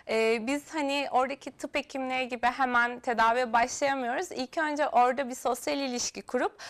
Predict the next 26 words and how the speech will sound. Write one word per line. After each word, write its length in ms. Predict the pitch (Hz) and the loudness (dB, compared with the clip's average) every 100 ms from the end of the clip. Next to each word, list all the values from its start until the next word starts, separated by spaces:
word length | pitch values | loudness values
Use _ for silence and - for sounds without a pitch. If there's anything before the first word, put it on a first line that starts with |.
| - | -6
hastayı 420 | - 247 - 302 277 | 2 4 6 4 6
yönlendirerek 840 | 247 247 254 262 277 320 349 302 269 | 4 6 4 4 2 2 4 4 6
aslında 400 | 226 233 302 403 | 6 4 0 4
rahatlatmayı 800 | 285 262 - 285 285 285 302 302 | 6 4 4 0 0 -2 -2 -4
s-, 280 | - - - | -10 -10 -6
hedefliyoruz. 580 | 208 185 175 190 294 466 | 0 0 0 -2 -2 -2
Sonrasında 720 | - 339 339 339 277 226 202 | -2 4 4 4 2 0 -2
tedaviye 680 | 190 202 190 185 180 180 175 | 0 2 4 4 2 0 0
başlamamız 560 | 185 185 185 180 175 - | -2 -2 -4 -4 -6 -4
gerekiyor. 400 | 175 190 359 427 - - - | -4 -2 -4 -4 -6 -16 0
Orada 300 | 247 277 294 | 2 4 4
da, 160 | 320 | 4
e, 320 | 285 220 240 220 | 4 2 0 0
bizim 200 | 240 285 | -2 0
tedavilerimiz 720 | 294 254 254 262 277 311 277 | 2 4 6 4 2 0 0
de 80 | 240 | 0
çok 200 | - - | -2 -8
kısa 180 | - 269 | -4 -4
süreli 420 | - 254 240 254 | -2 -2 -2 -2
tedaviler 640 | 254 240 220 220 262 320 320 | 0 2 4 4 4 4 6
olmuyor. 440 | 302 285 247 220 - - - - | 6 6 2 2 0 -4 -16 -4
Hem, 220 | 262 269 277 | 0 0 0
e, 380 | 220 226 220 226 - | 2 2 2 0 0
seans 360 | 254 254 - | 2 4 4
anlamında 440 | 302 254 220 208 208 | 4 4 0 -2 -4
sıklıkla 640 | - 233 254 - 214 208 | -6 -6 -4 2 4 4